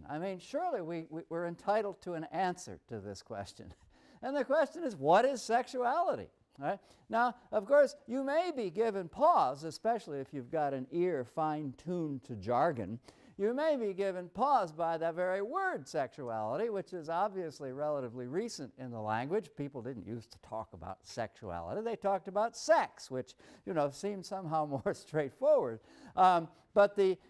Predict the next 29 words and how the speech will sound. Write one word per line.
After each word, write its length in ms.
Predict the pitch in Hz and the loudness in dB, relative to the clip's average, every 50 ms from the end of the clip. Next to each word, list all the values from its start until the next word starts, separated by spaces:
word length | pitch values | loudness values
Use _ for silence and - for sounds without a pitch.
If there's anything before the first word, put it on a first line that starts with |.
| - - - | -14 -2 2
but, 300 | 196 196 190 - - 147 | 4 4 4 2 2 2
but 280 | 180 180 175 175 - | 4 4 2 2 -2
sexuality 840 | - - 226 247 254 226 233 254 240 196 165 147 135 139 160 208 233 | -2 2 2 2 2 2 0 0 4 6 6 6 6 6 4 4 2
is 220 | 226 220 214 196 226 | 0 0 -2 -2 -4
a 60 | 226 | -6
term, 520 | - - 160 147 131 135 170 247 269 269 - - _ _ - | -8 -6 -4 -2 0 0 0 0 0 -2 -6 -10 _ _ 0
uh, 260 | - 185 185 185 180 175 - _ - | 2 4 4 4 4 0 -4 _ -2
which 240 | 202 202 208 208 208 | 2 2 2 2 0
is 180 | 208 190 170 | -4 -4 -2
not 260 | 208 214 214 214 214 190 | -2 0 2 2 2 2
only 380 | 196 196 208 202 185 175 165 151 | 0 -2 -2 -2 -2 -4 -6 -6
pervasive 840 | - - 175 156 135 156 196 277 349 - - - 160 113 107 135 147 - _ _ - - _ _ _ _ _ _ _ _ - | -6 -2 -2 0 2 4 4 4 2 0 -4 -4 -6 -6 -6 -8 -14 -18 _ _ -20 -20 _ _ _ _ _ _ _ _ -8
in 760 | - 170 170 175 180 175 170 170 165 160 160 156 147 143 135 - | -4 -2 -2 0 0 0 -2 -2 -2 -2 -2 -2 -4 -6 -8 -4
cultural 500 | - 196 214 214 190 - - 139 123 117 | 2 2 4 4 2 0 -2 -4 -4 -6
thought, 440 | - - 104 101 104 151 208 - - - - _ _ - | -6 -2 0 2 2 2 2 0 -4 -20 -20 _ _ -8
uh, 260 | 277 233 233 233 226 226 - _ _ _ _ | -2 0 2 2 0 0 -4 _ _ _ _
but 160 | - 247 254 262 | 2 2 4 4
also 560 | 247 262 330 381 370 - - - 196 190 190 | 4 2 2 0 -2 -2 -2 0 2 2 0
has, 560 | 185 202 214 220 233 240 247 262 254 202 196 - _ | 2 2 4 4 4 4 2 2 0 -2 -8 -12 _
uh, 440 | - 208 208 214 208 208 208 202 208 - - | -2 0 2 4 4 4 4 2 0 -2 -4
a 80 | 190 180 | -8 -6
certain 340 | - 262 269 311 247 240 226 | -4 -4 -4 -4 -4 -10 -12
privilege 760 | - - - 285 349 359 311 269 180 117 - - _ _ _ _ _ _ _ _ - | -10 -8 -4 -2 -2 -2 0 -2 -4 -4 -6 -10 _ _ _ _ _ _ _ _ -2
among 460 | 185 185 202 202 208 214 214 214 214 - | -2 0 0 2 2 2 0 0 -2 -2
other 320 | - 220 254 262 508 370 220 | -2 0 0 0 0 -2 -4
ways 460 | 170 160 160 156 151 156 160 139 - | -2 -2 -2 -2 -2 -2 -4 -6 -8
of 260 | - 151 151 151 147 | -6 -4 -4 -4 -6
describing 640 | 156 147 - - - 214 240 247 240 185 143 120 104 98 | -10 -12 -12 -10 -6 -2 0 0 0 0 -2 -6 -4 -2
that 260 | 139 151 165 170 | 0 0 0 -2